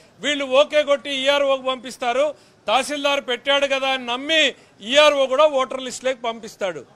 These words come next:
ఇది బయట ఎవరన్నా వింటే "కేశవ్ నిజం చెప్తున్నాడా, ఇది జరుగుతుందా, సాధ్యమేనా?" అనుకుంటున్నారు. ఈరోజు ఎన్నికల సంఘానికి చెప్తే కూడా ఆయన కూడా "ఇది సాధ్యం కాదు, చాలా పకడ్బందీగా ఉంది" అన్నారు.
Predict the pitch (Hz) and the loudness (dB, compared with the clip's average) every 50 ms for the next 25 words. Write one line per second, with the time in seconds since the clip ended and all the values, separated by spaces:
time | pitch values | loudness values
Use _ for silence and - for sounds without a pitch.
0 | _ _ _ _ _ _ _ _ _ _ - 196 226 214 277 277 262 240 208 170 | _ _ _ _ _ _ _ _ _ _ -10 -8 -4 -2 0 0 2 0 -2 -4
1 | - _ _ _ _ _ _ 139 131 180 208 254 285 277 277 277 269 262 262 269 | -8 _ _ _ _ _ _ -6 0 2 2 2 2 2 0 0 0 0 -2 -4
2 | 269 269 262 254 240 240 240 202 269 285 330 330 302 220 - - _ _ _ _ | -4 -4 -4 -4 -6 -8 -4 2 6 8 8 8 8 6 2 -8 _ _ _ _
3 | _ _ - _ - 180 208 247 277 - 277 277 269 247 240 226 262 277 277 269 | _ _ -20 _ -8 -4 -2 -2 -2 0 0 0 0 -2 -4 -4 -4 -4 -2 -2
4 | 269 254 262 - 262 254 254 254 247 254 262 269 269 247 233 196 156 214 220 254 | -4 -4 -4 -6 -10 -6 -6 -4 -2 0 0 0 0 -2 -4 -8 -6 -4 -4 -2
5 | 277 294 285 285 277 269 262 262 262 254 - 226 233 269 247 247 269 269 262 262 | -4 -4 -2 -4 -4 -4 -2 -2 -2 -2 -2 -2 -2 -2 0 -2 -2 -2 -2 -4
6 | 262 254 254 262 262 247 254 247 247 240 - 233 240 226 214 180 147 - _ _ | -4 -4 -4 -6 -6 -8 -10 -10 -10 -10 -10 -6 -2 -2 -2 -2 -6 -12 _ _
7 | _ _ _ _ _ _ _ _ _ _ _ _ _ _ _ 156 190 226 269 277 | _ _ _ _ _ _ _ _ _ _ _ _ _ _ _ -4 0 4 4 4
8 | 254 247 254 262 269 254 269 269 269 - 254 254 262 262 262 269 262 262 226 247 | 4 4 2 0 0 0 0 0 0 0 -2 -4 -2 -2 -2 -2 -4 -4 -4 -6
9 | 240 - - 269 262 214 240 247 254 294 339 330 311 240 - - _ _ _ _ | -6 -4 -2 -2 -2 -2 0 2 4 6 6 6 4 2 -2 -10 _ _ _ _
10 | _ - 143 185 233 269 294 277 269 254 277 269 277 285 269 220 - - - _ | _ -6 -2 0 2 2 2 0 -2 -4 -2 0 2 4 2 2 0 -4 -16 _
11 | - 220 240 226 - - 202 226 277 254 233 285 285 277 269 262 269 254 269 262 | -14 -12 -12 -10 -6 -2 2 2 2 2 2 0 0 2 2 -2 0 0 -4 -4
12 | - 247 240 247 254 240 - 240 233 247 277 277 262 277 269 262 269 269 262 262 | -2 -2 -2 -2 -2 -4 -6 -6 -4 -4 -4 -4 -2 -4 -4 -4 -6 -6 -4 -4
13 | 254 254 254 254 247 247 240 240 226 220 196 170 151 | -4 -4 -4 -6 -4 -4 -4 -4 -4 -4 -6 -6 -8